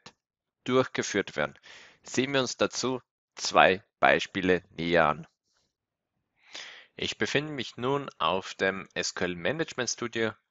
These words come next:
und werde anhand einer Tabelle diese beiden Beispiele durchspielen. Dazu wechsle ich nun in die entsprechende Datenbank und wir werden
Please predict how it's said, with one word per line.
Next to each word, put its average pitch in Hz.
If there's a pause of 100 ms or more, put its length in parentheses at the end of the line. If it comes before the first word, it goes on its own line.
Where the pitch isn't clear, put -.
und 101
werde 92
anhand 85 (540)
einer 85
Tabelle 82 (340)
diese 92 (240)
beiden 78
Beispiele 80 (240)
durchspielen. 92 (800)
Dazu 143
wechsle 107
ich 92
nun 95 (300)
in 104
die 87
entsprechende -
Datenbank 113 (480)
und 156 (240)
wir 104
werden 90